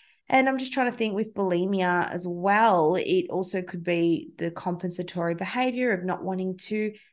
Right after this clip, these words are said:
gain weight, or some people feel it's a release or even a punishment. Every case really is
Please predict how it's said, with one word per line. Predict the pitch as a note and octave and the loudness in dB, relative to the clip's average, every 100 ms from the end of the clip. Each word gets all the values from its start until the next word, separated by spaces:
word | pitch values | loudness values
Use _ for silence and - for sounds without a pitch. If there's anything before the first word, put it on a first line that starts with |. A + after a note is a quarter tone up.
| _ - | _ 0
gain | F#3 F3+ | 2 2
weight, | F#3 F#3 G#3+ | 0 -2 -2
or | F#3+ | -2
some | G3+ G#3 | -2 -6
people | G#3 A#3 B3 B3+ | -6 -6 -4 -6
feel | - G3+ G#3 G3 | -4 -2 0 0
it's | F#3 - | -2 -4
a | F3+ | 0
release | F3+ F3 F3 G3+ F3+ - | 0 2 2 2 0 -2
or | F#3 - | -6 -4
even | B3+ F#4 G4+ - _ _ | -6 -8 -12 -16 _ _
a | F#3+ - | -10 -10
punishment. | - - A3 C#4 D4 A#3+ G#3 F#3 | -16 -2 -2 0 -4 -4 -4 -2
Every | - A3 D#4 | -2 -2 -4
case | D4+ F4 E4+ A#3+ | -2 -2 -4 -4
really | A3 G#3 A3 | -2 0 -2
is | - F#3 F#3 F#3 | -4 -2 -2 -4